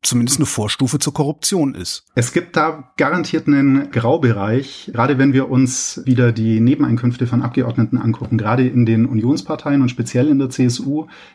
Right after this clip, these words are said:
Speaker 2: gibt es eben viele Juristen, die nebenher Mandate betreuen. Und in der Nebentätigkeitsauflistung muss man ja so Gehaltsgrößenklassen angeben,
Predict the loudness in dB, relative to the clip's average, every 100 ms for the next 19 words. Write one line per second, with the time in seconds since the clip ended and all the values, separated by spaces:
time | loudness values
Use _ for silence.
0 | _ -2 0 0 2 2 2 -2 -2 0
1 | 2 2 2 0 -6 -4 -2 -2 -2 0
2 | 2 2 4 2 4 0 2 2 4 4
3 | 4 2 0 0 -2 -2 -6 -4 -2 -4
4 | -2 0 0 0 2 2 4 2 2 -2
5 | 2 2 2 0 -2 0 0 0 0 -2
6 | -2 -2 -2 -2 -6 2 2 4 4 4
7 | 2 2 4 2 0 _ -20 0 2 2
8 | -2 -4 -10 -6 0 0 2 -2 0 -2
9 | 0 0 0 0 0 0 -2 0 -2 -2